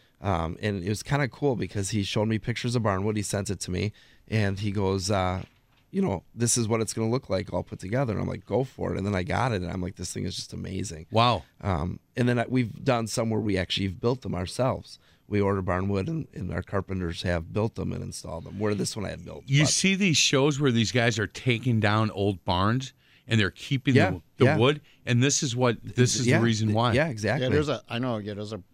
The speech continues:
Speaker 3: uh, someone bought a house up by me, and he bought it because of the barn, and he, that's what he thinks. He's thinking he'd be able to take the barn and be able to sell it and keep it for the property, and just
Speaker 1: Yep.
Speaker 3: 'cause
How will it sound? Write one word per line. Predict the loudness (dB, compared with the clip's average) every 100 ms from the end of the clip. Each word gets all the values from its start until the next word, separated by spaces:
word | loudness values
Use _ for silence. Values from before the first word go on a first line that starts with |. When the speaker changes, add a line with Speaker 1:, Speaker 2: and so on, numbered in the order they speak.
| -20 -16
Speaker 3:
uh, | -16 -18 _ _ -8
someone | -2 0
bought | 2 0
a |
house | -2 -2
up | -4 -2
by | -2 0
me, | -2 -2
and | -4
he | -4
bought | -4 -4 -4
it |
because | -6 -4 -4
of | -2
the | -4
barn, | -4 -4 -6 -8 -14 _ _ _ _
and | -10 -10
he, | -10 -8
that's | -8 -4
what | -6
he |
thinks. | -4 -6 -6
He's | -6
thinking | -6 -4
he'd | -4
be | -2
able | -2 -2 -4
to |
take | -6 -8
the | -8
barn | -6 -6 -6
and | -6
be |
able | -8 -8
to |
sell | -8 -8
it |
and | -8
keep | -10 -12
it | -12
for | -12
the |
property, | -12 -10 -10 -10 -8
and | -8
just | -10 -6
Speaker 1:
Yep. | -2 -2 -4
Speaker 3:
'cause | -10